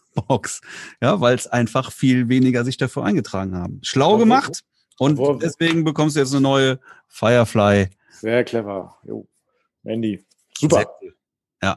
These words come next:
Speaker 2: Viel Spaß beim
Speaker 1: Habt ihr
Speaker 2: Gucken.
Speaker 1: Musik beim Engagement-Shooting dabei? Nein.
Speaker 2: Ja. <laughs>
Speaker 1: Dann darfst du
Speaker 2: Naja,
Speaker 1: die
Speaker 2: was
Speaker 1: Frage
Speaker 2: heißt Musik dabei? Also ich hab, äh, also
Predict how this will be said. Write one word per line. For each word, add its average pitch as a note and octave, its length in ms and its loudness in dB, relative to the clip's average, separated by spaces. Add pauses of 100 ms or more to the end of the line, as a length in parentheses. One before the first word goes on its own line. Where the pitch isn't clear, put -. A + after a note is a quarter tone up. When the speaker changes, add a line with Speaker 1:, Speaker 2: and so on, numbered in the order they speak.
(140)
Speaker 2:
Viel - 220 -10
Spaß A2+ 440 -8
beim A2+ 100 -2
Speaker 1:
Habt - 160 0
ihr C4+ 60 6
Speaker 2:
Gucken. B3 140 4
Speaker 1:
Musik A#3 260 2
beim G#3+ 160 4
Engagement-Shooting F#3+ 720 2
dabei? G2 460 2
Nein. F#2 400 0 (800)
Speaker 2:
Ja. A2+ 320 -2 (440)
<laughs> E3 60 4 (1000)
Speaker 1:
Dann B2+ 160 4
darfst C#3 300 2
du D#3 240 2 (180)
Speaker 2:
Naja, C3 260 2
Speaker 1:
die C3 40 -4
Speaker 2:
was B2 100 0
Speaker 1:
Frage D#3 100 2
Speaker 2:
heißt A#2+ 120 -2
Musik B2 200 -2
dabei? D#3 120 -2 (240)
Also B2+ 180 0
ich B2+ 100 0
hab, D#3 200 2
äh, C3+ 240 0 (140)
also A#2+ 180 -4